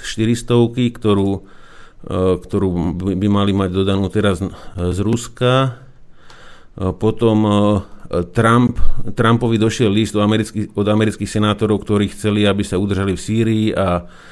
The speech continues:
a Trump teda povedal, že stopercentne s nimi súhlasí, že nejakú obmedzenú prítomnosť by si tam mali zachovať, takže z odchodu, eh, asi nebude nič.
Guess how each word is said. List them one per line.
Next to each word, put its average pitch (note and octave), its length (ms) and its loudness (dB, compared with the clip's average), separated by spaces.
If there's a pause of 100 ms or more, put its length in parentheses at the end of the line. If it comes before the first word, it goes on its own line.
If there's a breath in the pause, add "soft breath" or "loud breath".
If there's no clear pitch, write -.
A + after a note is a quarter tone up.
(300 loud breath)
a - 160 -12
Trump G2+ 400 0
teda G2 240 -2
povedal, G2 420 0
že F#2 220 -2
stopercentne G#2 720 -2
s - 160 -4
nimi G2+ 160 0
súhlasí, G2+ 720 0
že F#2+ 160 -2
nejakú G2 320 -2
obmedzenú G2+ 480 2
prítomnosť G2+ 560 0
by F#2 140 -6
si - 100 -12
tam G2+ 160 -2
mali F#2+ 240 0
zachovať, G#2 560 -2
takže F#2 320 -2
z E2+ 160 -10
odchodu, G2+ 480 -2
eh, G2 160 -4 (400)
asi F#2+ 240 -4
nebude G2 320 -2
nič. G#2+ 400 -2